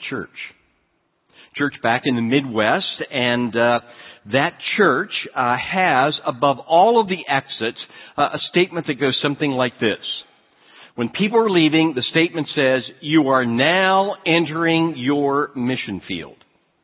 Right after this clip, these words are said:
I thought that's rather catchy. I, I, I like that. So I'm going to make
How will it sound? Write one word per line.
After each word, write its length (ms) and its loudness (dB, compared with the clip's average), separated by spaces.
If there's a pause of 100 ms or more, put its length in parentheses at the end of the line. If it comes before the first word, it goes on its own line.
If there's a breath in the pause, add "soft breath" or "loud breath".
(720)
I 120 -14
thought 160 -10
that's 200 -4
rather 200 -4
catchy. 480 -8
I, 80 -2 (120)
I, 100 -4
I 180 -6
like 260 -6
that. 220 -10 (680 loud breath)
So 140 2
I'm 260 -2
going 160 0
to 80 4
make 300 2